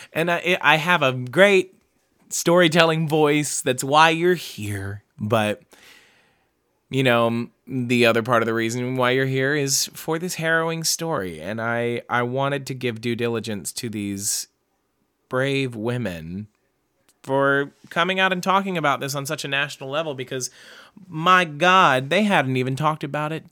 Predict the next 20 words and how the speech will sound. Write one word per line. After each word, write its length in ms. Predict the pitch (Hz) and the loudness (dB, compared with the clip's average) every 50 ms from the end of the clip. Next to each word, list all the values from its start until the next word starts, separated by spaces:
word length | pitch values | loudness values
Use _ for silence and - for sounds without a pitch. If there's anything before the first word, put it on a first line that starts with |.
| _ _ _ _ _ _ _ - | _ _ _ _ _ _ _ -16
to 380 | - - 190 180 175 170 - _ _ _ _ _ _ _ _ _ _ _ _ _ _ _ _ _ _ _ _ _ - | -10 -10 -8 -8 -8 -10 -12 _ _ _ _ _ _ _ _ _ _ _ _ _ _ _ _ _ _ _ _ _ -6
anybody 580 | 175 196 226 269 254 175 139 117 110 113 113 | -4 -4 -2 -2 -2 0 0 2 2 2 0
outside 460 | 127 139 143 - - - 156 151 151 | 0 0 0 -2 -2 -2 0 0 0
of 60 | 156 151 | -2 -2
their 160 | 151 151 156 | 0 0 0
own 160 | 156 156 156 | 0 -2 -2
fa-, 160 | - 175 - - | -6 -8 -8 -4
outside 460 | - 165 170 151 - - 170 165 147 | -2 -2 -2 -2 0 0 2 2 2
of 80 | 123 113 | 0 -4
each 340 | 101 85 - - - - - | -6 -8 -6 -6 -6 -2 -2
other. 420 | 208 240 208 139 78 60 - - _ _ _ _ _ _ _ _ _ _ _ _ _ _ _ _ _ _ _ _ _ _ _ _ _ _ _ _ _ _ _ _ _ _ _ _ _ _ _ _ | -2 -2 -2 -4 -6 -6 -12 -18 _ _ _ _ _ _ _ _ _ _ _ _ _ _ _ _ _ _ _ _ _ _ _ _ _ _ _ _ _ _ _ _ _ _ _ _ _ _ _ _
'Cause 200 | _ - 131 120 | _ -14 -12 -8
that's 240 | - 117 - - - | -6 -6 -6 -4 -6
just 200 | - 131 120 - | -6 -6 -6 -6
what 120 | 131 - - | -8 -6 -6
they've 140 | 113 107 | -6 -6
been 160 | 104 107 101 101 | -6 -6 -6 -6
trained 300 | - 139 131 113 107 110 | -6 -8 -6 -6 -8 -8
to 80 | 117 | -10
do. 380 | 113 139 147 127 80 58 50 | -10 -10 -10 -10 -12 -14 -18